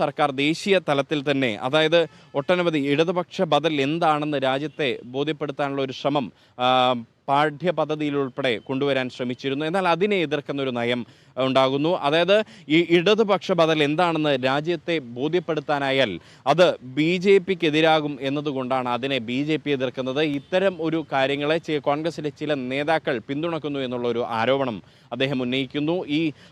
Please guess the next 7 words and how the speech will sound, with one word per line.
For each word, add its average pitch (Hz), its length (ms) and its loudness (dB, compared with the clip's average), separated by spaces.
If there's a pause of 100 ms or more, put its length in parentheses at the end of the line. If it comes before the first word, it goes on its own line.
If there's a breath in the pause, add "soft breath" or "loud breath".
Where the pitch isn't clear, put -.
(120)
സുരക്ഷയെക്കുറിച്ചുള്ള 175 880 0 (100)
സംവിധാനങ്ങൾ 160 600 0
ഉൾപ്പെടെ 170 340 -2
കൊണ്ടുവരുമ്പോൾ 143 540 0 (160)
അതിനെ 214 340 0
പോലും 165 300 -2
എതിർക്കുന്ന 139 340 -6